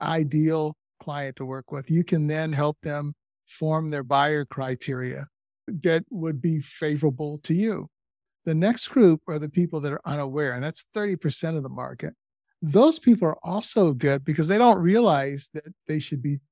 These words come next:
doing something, and then you educate them, and they go to the next level of being persuadable, and then you can sell them. Next group after that is another thirty percent. They're not even thinking about it. It's not on their radar. They don't think they need it.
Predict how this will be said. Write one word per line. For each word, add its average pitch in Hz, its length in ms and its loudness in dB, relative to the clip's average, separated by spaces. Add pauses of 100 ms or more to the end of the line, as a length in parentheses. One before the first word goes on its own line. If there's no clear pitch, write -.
doing 190 300 2
something, 143 520 -10
and 143 80 -10
then 143 120 -6
you 139 160 -4
educate - 380 -4
them, 151 180 -8
and 143 120 -12
they 139 120 -8
go 143 420 -4 (100)
to 151 100 -2
the 135 100 -4
next 139 280 -8
level 170 360 -2
of 139 120 -8
being 143 200 -4
persuadable, 156 720 -2 (380)
and 147 120 -4
then 151 240 0
you 147 120 -2
can 147 140 -4
sell 202 300 -2
them. 143 160 -10 (440)
Next 170 300 -6
group 160 200 0
after 160 320 -2
that 180 320 0 (320)
is 151 400 -4
another 165 340 -4
thirty 156 280 -2
percent. 156 460 -10 (240)
They're 190 120 0
not 208 180 6
even 165 240 4
thinking 160 320 -2
about 123 300 -8
it. 131 100 -10
It's 131 160 -10
not 165 140 -6
on 170 180 -4
their 156 120 -4
radar. 160 520 0
They 151 80 -4
don't 151 220 -10
think 156 260 -8
they 156 140 -2
need 151 220 -6
it. 160 100 -12